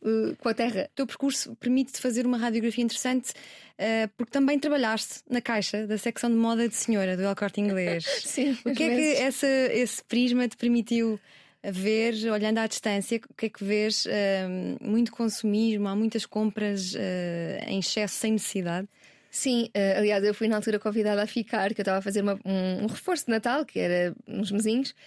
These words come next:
Speaker 1: eh, e porque eu, eu, os clientes gostavam muito de mim e depois acabavam por comprar mais. E eu comecei a dar para mim e a pensar: "Bolas, <laughs> mas é isto que eu quero." É, efetivamente, eu tinha uma boa relação com os clientes e, e, e aconselhava, mas eu acho que o que foi melhor ali foi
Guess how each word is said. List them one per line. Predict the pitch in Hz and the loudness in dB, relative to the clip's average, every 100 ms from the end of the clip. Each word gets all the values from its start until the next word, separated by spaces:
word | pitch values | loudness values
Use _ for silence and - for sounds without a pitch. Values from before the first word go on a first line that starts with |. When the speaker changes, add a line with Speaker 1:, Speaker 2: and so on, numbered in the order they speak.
| - - - | -20 -16 -2
Speaker 1:
eh, | 233 226 226 - | 0 2 2 0
e | 226 214 | 0 0
porque | 220 233 - 247 240 240 - | 0 -2 0 2 2 0 0
eu, | 233 240 240 | 2 2 2
eu, | 226 226 226 | 2 2 2
os | 220 | -2
clientes | - 247 247 | -2 -2 0
gostavam | 247 247 | 0 0
muito | 262 | 0
de | 254 | 2
mim | 254 | 0
e | |
depois | 254 254 | 0 0
acabavam | 262 254 254 | 0 0 -2
por | |
comprar | 269 254 262 | -4 -2 0
mais. | 240 208 | 0 0
E | |
eu | 208 | -2
comecei | 233 233 269 | -2 0 2
a | |
dar | 254 247 | 2 0
para | 233 | 0
mim | 240 | 0
e | |
a | 247 | 2
pensar: | 247 233 175 175 | 0 0 0 -2
"Bolas, | 185 226 - - - - | -2 -4 -6 -12 -16 -6
<laughs> | 539 539 - | -4 -4 -2
mas | 247 | 0
é | 247 | 2
isto | 277 - | 2 0
que | |
eu | 220 | -2
quero." | 202 208 | 0 0
É, | 220 - - - | -2 -4 -12 -8
efetivamente, | 220 208 220 254 262 | -4 -2 0 0 0
eu | 226 | 0
tinha | 254 | 0
uma | 254 | 2
boa | 240 | 2
relação | 254 247 247 | 0 0 0
com | 240 | -2
os | |
clientes | 233 226 254 277 254 | -2 0 2 2 0
e, | 214 208 214 | 0 0 0
e, | 214 208 208 208 - | 0 2 0 -2 -8
e | - | -2
aconselhava, | 214 226 226 214 190 | 0 0 0 0 2
mas | 196 214 | 0 2
eu | |
acho | 247 254 | 0 -2
que | - 240 226 226 - - - | -2 0 0 -2 -10 -20 -10
o | - | -4
que | 220 | -4
foi | - 269 247 208 | 0 0 0 -2
melhor | 214 226 226 226 226 254 | 2 4 4 4 4 4
ali | 233 233 247 | 4 2 2
foi | 247 240 | 0 -2